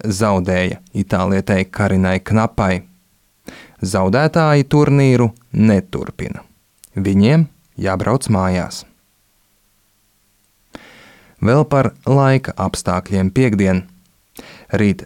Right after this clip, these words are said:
debesīs būs redzami mākoņi, pēcpusdienā Kurzemē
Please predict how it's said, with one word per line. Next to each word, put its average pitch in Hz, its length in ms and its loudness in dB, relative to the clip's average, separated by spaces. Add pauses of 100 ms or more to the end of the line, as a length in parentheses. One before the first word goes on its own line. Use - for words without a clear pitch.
debesīs 120 640 2
būs 104 320 0 (120)
redzami 92 520 0
mākoņi, 95 720 2 (440)
pēcpusdienā 170 760 2 (100)
Kurzemē 123 640 2